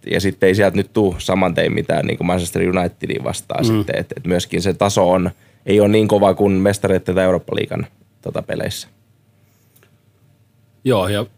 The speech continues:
Speaker 2: ihan tosiaan just kohta, kun te kuuntelette tätä, niin luultavasti huomenna tyyliin, <laughs> niin tota,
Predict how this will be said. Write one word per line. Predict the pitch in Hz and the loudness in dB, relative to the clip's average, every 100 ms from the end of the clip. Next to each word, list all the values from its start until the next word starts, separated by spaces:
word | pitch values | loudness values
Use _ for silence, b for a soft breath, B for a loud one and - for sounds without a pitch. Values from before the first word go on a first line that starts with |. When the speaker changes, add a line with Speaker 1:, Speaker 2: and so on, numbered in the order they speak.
| - | -2
Speaker 2:
ihan | 117 107 | 0 0
tosiaan | 101 101 98 90 - | -2 0 -2 -4 -8
just | 110 117 - | -2 -2 -2
kohta, | 107 101 - 92 - B B B _ _ | -2 2 2 0 -12 B B B _ _
kun | 98 95 | -14 -12
te | 101 | -10
kuuntelette | 92 101 92 90 - | -6 -4 -4 -8 -10
tätä, | 87 90 90 | -12 -8 -6
niin | 87 87 | -8 -10
luultavasti | 90 82 82 95 | -12 -14 -14 -16
huomenna | - 92 85 85 80 76 | -6 -4 -4 -8 -10 -14
tyyliin, | 85 78 76 80 - b b | -16 -16 -16 -18 -20 b b
<laughs> | b - - 101 | b -14 -8 -6
niin | 98 | -6
tota, | - 85 82 | -8 -10 -10